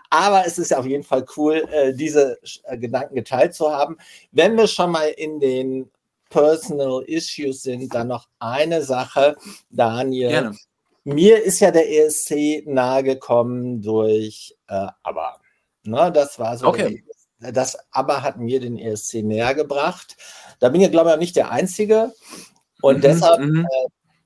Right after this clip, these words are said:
Speaker 1: A, äh, mit abba kannst du was anfangen und hast
Speaker 2: Ja, na
Speaker 1: irgendwann
Speaker 2: klar, mega, auf jeden Fall.
Speaker 1: Ja, es
Speaker 2: Großer
Speaker 1: gab
Speaker 2: Fan.
Speaker 1: kein abba Album von deinem Vater an deiner Wand, da habe ich ein bisschen geweint. Ja.
Speaker 2: Es ist, ich
Speaker 1: Waren
Speaker 2: hab
Speaker 1: fast
Speaker 2: tatsächlich
Speaker 1: alle, fast alle vertreten aus der Zeit.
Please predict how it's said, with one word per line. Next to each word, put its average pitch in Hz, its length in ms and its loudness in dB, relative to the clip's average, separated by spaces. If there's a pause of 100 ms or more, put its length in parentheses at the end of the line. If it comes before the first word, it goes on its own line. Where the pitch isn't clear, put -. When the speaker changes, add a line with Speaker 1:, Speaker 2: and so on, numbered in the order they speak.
(240)
Speaker 1:
A, 143 340 2 (340)
äh, 131 260 6
mit 143 240 0
abba 170 240 2
kannst 175 320 -2
du 156 60 -6
was 135 180 2
anfangen 180 560 -4
und 139 240 -8
hast 160 180 -8
Speaker 2:
Ja, - 60 -10
na 151 180 2
Speaker 1:
irgendwann - 60 -2
Speaker 2:
klar, 127 460 -2 (180)
mega, 117 640 0
auf - 140 -14
jeden 104 220 -10
Fall. - 60 -2
Speaker 1:
Ja, 165 200 4 (120)
es 151 80 -2
Speaker 2:
Großer 147 120 -4
Speaker 1:
gab 160 180 2
Speaker 2:
Fan. 120 100 -4
Speaker 1:
kein - 120 -4
abba 185 340 4
Album 151 440 4
von 139 280 -2
deinem 127 300 -4
Vater 120 480 -4
an 117 120 -10
deiner 110 300 -6
Wand, 113 220 -4
da 110 60 0
habe 113 100 -4
ich 120 100 -16
ein 123 60 -10
bisschen 131 320 -12
geweint. 117 520 -6 (760)
Ja. 117 100 2
Speaker 2:
Es 131 120 2
ist, 147 220 -6
ich 147 80 -4
Speaker 1:
Waren 170 100 4
Speaker 2:
hab 220 80 0
Speaker 1:
fast 214 220 0
Speaker 2:
tatsächlich 139 260 2
Speaker 1:
alle, 120 80 -14 (180)
fast - 240 -6
alle 185 180 6
vertreten 202 600 4
aus 110 200 0
der 113 180 -2
Zeit. - 800 -4